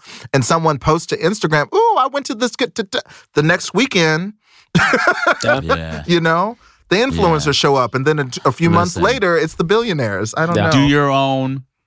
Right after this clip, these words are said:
Speaker 3: private Burning Man with your friends at a campsite near home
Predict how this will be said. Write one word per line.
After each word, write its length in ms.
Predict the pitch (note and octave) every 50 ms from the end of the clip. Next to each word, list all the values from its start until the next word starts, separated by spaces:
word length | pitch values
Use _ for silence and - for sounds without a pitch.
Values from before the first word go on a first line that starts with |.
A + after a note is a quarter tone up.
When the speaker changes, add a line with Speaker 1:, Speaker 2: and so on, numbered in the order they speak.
| _ _ _ _
Speaker 3:
private 460 | - - A#2+ A2+ A2+ A#2 A#2 B2 G2
Burning 280 | - A#2 A#2 A#2 A#2 A2+
Man 220 | A2+ A2 A2 G#2+
with 120 | G#2+ G#2 -
your 180 | F2+ F#2+ F#2
friends 540 | F2 - - A2+ A2 G#2+ G#2+ G#2+ G#2+ A#2 B2
at 100 | G#2+ F2
a 40 | E2+
campsite 540 | - - - G#2+ G#2+ G#2 - - G#2 G2+ F2+
near 180 | G2 G2 G2 G2
home 520 | G2 G#2 G2 F#2+ G2+ G#2+ B2+ D#3+ G3 A3+